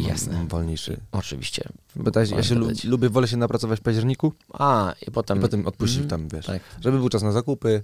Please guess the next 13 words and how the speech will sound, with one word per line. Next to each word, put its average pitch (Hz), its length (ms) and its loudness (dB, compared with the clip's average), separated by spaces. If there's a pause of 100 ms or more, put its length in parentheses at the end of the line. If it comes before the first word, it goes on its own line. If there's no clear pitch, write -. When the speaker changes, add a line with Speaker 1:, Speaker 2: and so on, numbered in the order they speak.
(120)
Speaker 2:
Tak 185 140 4
do 185 120 -2
wszystkich 151 340 -4
świętych 98 340 -4
zawsze, 85 260 -6
nie? 147 120 -2
Ty - 100 -10
to - 60 -4
robiłeś? 101 400 -6 (280)
Speaker 1:
Tak. 92 300 -4 (180)
Speaker 2:
Mhm. 143 180 -2 (120)
Speaker 1:
Na 110 80 0
maksa, 98 340 -2